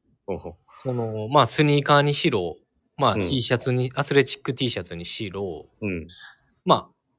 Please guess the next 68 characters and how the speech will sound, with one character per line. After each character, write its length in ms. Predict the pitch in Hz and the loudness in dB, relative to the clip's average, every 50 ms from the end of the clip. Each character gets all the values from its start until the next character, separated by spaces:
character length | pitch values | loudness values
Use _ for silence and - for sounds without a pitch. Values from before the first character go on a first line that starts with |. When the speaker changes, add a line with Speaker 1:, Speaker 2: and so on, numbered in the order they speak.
| _ _ _ _ _ _ - | _ _ _ _ _ _ -2
Speaker 2:
い 80 | 175 | 4
わ 100 | 190 190 | 6 6
ゆ 80 | 190 180 | 8 8
る 160 | 175 175 175 | 8 6 4
ち 120 | 170 - 175 | 4 0 -2
ょ 20 | |
っ 40 | 165 | -2
と 100 | - - | -2 -6
こ 160 | - - 87 | -8 -8 -10
う、 40 | 95 | -8
ス 120 | - - | -6 0
ポ 140 | - 175 156 | 6 6 6
ー 40 | 135 | 6
ツ 80 | - | 6
の 100 | 123 101 | 0 -4
カ 160 | 95 - - 120 | -4 -2 -2 0
テ 100 | 123 113 | 0 0
ゴ 180 | 107 117 110 | 0 0 0
リ 160 | 110 113 113 | 0 0 -2
ー 20 | 110 | -2
で 140 | 120 135 143 | -2 0 0
の 340 | 156 156 131 107 92 117 | 2 2 2 0 0 0
天 160 | 117 117 120 113 | 2 2 4 4
の 140 | 113 120 | 4 4
弱 240 | 113 113 107 - - | 4 4 2 0 0
な 80 | 98 92 | -2 -2
部 160 | 85 80 80 - - - | -2 -4 -8 -16 -20 -20
分 80 | 82 | -20
だ 80 | 76 73 | -20 -20
っ 40 | - | -20
た 160 | _ - 80 | _ -14 -14
り 80 | 80 78 | -14 -14
と 100 | - - | -16 -10
か、 380 | - - 165 139 107 90 - _ - | -2 2 4 4 4 2 0 _ -6
Speaker 1:
う 60 | 101 | -4
ん。 40 | 92 | -4
う 40 | 85 | -4
ん。 60 | 80 78 - - - - - - - - - - - - - - - - - - - | -4 -6 -10 -10 -10 -8 -8 -8 -8 -8 -8 -6 -6 -6 -6 -6 -8 -10 -10 -6 0
Speaker 2:
ま 80 | 165 | 0
あ、 40 | 131 | 0
そ 180 | - - - 175 | 0 0 0 4
こ 100 | - 226 | 6 6
は 80 | 156 | 6
す 140 | 117 - - | 6 4 0
ご 180 | 117 117 104 95 | 0 0 0 -2
い、 160 | 90 87 - _ _ _ _ _ _ _ _ _ _ _ _ _ _ _ _ _ _ _ _ _ _ _ _ _ - | -2 -6 -10 _ _ _ _ _ _ _ _ _ _ _ _ _ _ _ _ _ _ _ _ _ _ _ _ _ -10
ま 120 | - 120 | -8 -8
あ、 60 | 101 98 | -8 -8
な 120 | 95 98 | -8 -8
ん 60 | 120 | -4
か 120 | - 123 101 | -2 -2 -2
ね、 300 | 104 110 127 131 127 123 | 0 0 2 2 0 0
ち 100 | - - | -2 -6
ょ 20 | 123 | -8
っ 20 | |
と 100 | - - | -6 -6
ヒ 140 | 98 - 143 | -4 -2 2
ロ 120 | 147 139 | 2 2
シ 120 | - - 123 | 2 0 -2
の 380 | 104 98 95 95 92 98 110 - - 135 143 147 - _ _ _ _ _ _ | -2 -4 -4 -6 -8 -10 -12 -16 -20 -20 -20 -20 -20 _ _ _ _ _ _
継 220 | - - 147 143 139 | 0 4 6 6 6
承 200 | - - 147 139 | 6 4 4 2
じ 80 | 139 | 2
ゃ 40 | 127 | 0
な 100 | 101 90 | -2 -2
い 80 | 92 90 | -6 -6
け 100 | - 82 | -8 -10
ど、 380 | 82 90 92 85 85 90 - | -10 -10 -10 -10 -12 -14 -20